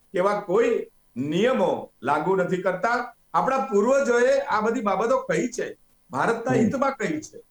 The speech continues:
Speaker 1: અને એ
Speaker 2: હમ.
Speaker 1: ભારતના હિતમાં. પણ મને એક ક્વેશ્ચન થાય છે,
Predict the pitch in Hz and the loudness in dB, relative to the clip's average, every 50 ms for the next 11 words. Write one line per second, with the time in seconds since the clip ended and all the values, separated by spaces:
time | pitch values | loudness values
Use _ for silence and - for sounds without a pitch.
0 | _ _ _ _ _ _ _ - 170 220 247 - 143 147 143 117 - 151 143 156 | _ _ _ _ _ _ _ -4 -2 0 2 2 4 4 4 4 2 2 0 0
1 | 185 - - - 214 196 190 - 220 220 240 208 156 - - - _ _ 214 247 | -2 -4 -4 -4 -2 -2 -2 0 0 0 2 0 -2 -4 -6 -12 _ _ -2 0
2 | 226 226 247 262 240 247 269 - - - _ - 254 233 240 - 262 254 214 247 | 0 0 2 2 2 2 2 0 -2 -6 _ 0 0 2 2 2 0 0 2 0
3 | 262 247 - 254 240 - - - - | 0 0 0 0 0 0 -2 -4 -8